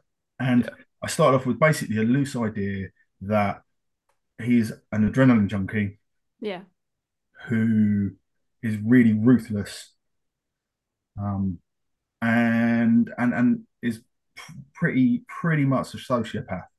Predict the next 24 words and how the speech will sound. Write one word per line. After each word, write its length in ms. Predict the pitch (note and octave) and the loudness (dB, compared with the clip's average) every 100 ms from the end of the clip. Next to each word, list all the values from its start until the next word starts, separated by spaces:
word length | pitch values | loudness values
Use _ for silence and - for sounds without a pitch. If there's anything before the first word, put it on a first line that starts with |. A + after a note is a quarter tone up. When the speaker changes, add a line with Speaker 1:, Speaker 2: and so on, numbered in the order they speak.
| _ | _
Speaker 1:
That's 140 | A2 - | -12 -6
b-, 180 | C#3 A#2 | -4 -2
basically 380 | C3 C3 - A2 | 0 0 -2 -4
where 160 | A2 G#2 | 0 0
I 40 | |
went. 240 | G#2 G2 | 0 -2
I 60 | F2+ | -4
was 100 | G#2 | -4
like, 200 | G#2+ - - - _ | -4 -6 -12 -20 _
he's 100 | - - | -14 -2
basically 540 | C#3 C3 B2+ A#2+ A2+ - | 0 0 0 -2 -2 -2
someone 300 | B2 A#2 G#2+ | 0 0 0
who 260 | C#3 C3 C3+ | 0 0 0
will 200 | D#3+ C#3 | -2 0
do 220 | C#3+ B2+ | 0 0
whatever 440 | A#2 - A#2 A2 | -2 -6 -6 -8
it 80 | - | -8
takes 520 | - G2 F2 - - _ _ _ _ _ _ _ _ | -4 -4 -6 -10 -20 _ _ _ _ _ _ _ _
for 160 | - G#2+ | -4 -2
those 240 | G2+ G2 | 0 -2
that 100 | D#2+ | -6
he 60 | G2+ | -6
loves. 360 | F#2 E2+ - _ _ _ - | -6 -10 -14 _ _ _ -10
Speaker 2:
Yeah. 160 | F#2+ | -10